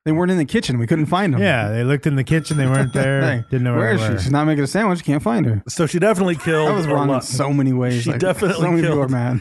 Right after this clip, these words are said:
Speaker 1: <laughs>
Speaker 3: She killed a lot of lovers,
Speaker 1: Right.
Speaker 3: um, uh, at some point
Speaker 2: Well,
Speaker 3: or another.
Speaker 2: allegedly. Yeah.
Speaker 3: Um,
Speaker 2: Could have been one.
Speaker 3: No, she killed a
Speaker 1: She
Speaker 3: lot
Speaker 1: killed
Speaker 3: of
Speaker 1: two
Speaker 3: them.
Speaker 1: for sure.
Speaker 3: Yeah, she killed two for sure.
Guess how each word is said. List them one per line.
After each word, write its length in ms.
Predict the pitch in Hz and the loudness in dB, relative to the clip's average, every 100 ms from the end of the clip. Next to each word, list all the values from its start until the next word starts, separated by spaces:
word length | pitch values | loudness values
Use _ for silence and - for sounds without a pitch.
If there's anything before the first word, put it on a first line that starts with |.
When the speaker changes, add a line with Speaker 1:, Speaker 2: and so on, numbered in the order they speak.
| - | -2
Speaker 1:
<laughs> 140 | 196 - | -2 0
Speaker 3:
She 120 | 170 | -2
killed 300 | - 190 190 | 0 0 0
a 40 | 175 | 0
lot 260 | 165 156 | 0 0
of 100 | 147 | 0
lovers, 720 | 131 131 131 135 127 117 - - - - _ | 0 0 0 0 0 -2 -6 -12 -20 -20 _
Speaker 1:
Right. 140 | - 127 | -4 0
Speaker 3:
um, 600 | 120 113 110 110 87 - _ | 0 0 0 -2 -4 -10 _
uh, 440 | 123 113 104 101 101 | -2 0 0 0 -2
at 180 | 123 113 | -2 -2
some 220 | - 143 | -2 -2
point 100 | 202 | 0
Speaker 2:
Well, 120 | 185 165 151 | 0 0 0
Speaker 3:
or 40 | |
another. 100 | 143 139 113 104 | 0 0 0 0
Speaker 2:
allegedly. 380 | 104 104 107 98 _ | 0 0 0 -2 _
Yeah. 280 | 143 113 110 | -2 0 0
Speaker 3:
Um, 240 | 101 101 107 | -2 -2 0
Speaker 2:
Could 80 | 143 | 0
have 60 | |
been 160 | 117 107 | 0 0
one. 420 | 101 101 104 98 - - - - | 0 0 0 -2 -6 -14 -14 -4
Speaker 3:
No, 120 | 180 160 | 0 0
she 180 | - 156 | -2 -4
killed 260 | 175 175 | -2 0
a 20 | 156 | 0
Speaker 1:
She 60 | |
Speaker 3:
lot 120 | 139 | 0
Speaker 1:
killed 120 | 139 120 | 0 0
Speaker 3:
of 60 | |
Speaker 1:
two 80 | 233 | 0
Speaker 3:
them. 60 | - | 0
Speaker 1:
for 100 | 143 | -2
sure. 260 | 131 110 123 | -2 -2 -2
Speaker 3:
Yeah, 100 | 101 | 0
she 100 | 131 | 0
killed 180 | 196 - | 0 2
two 160 | 202 | 0
for 120 | 151 | 0
sure. 400 | 127 113 78 78 | -4 -4 -4 -6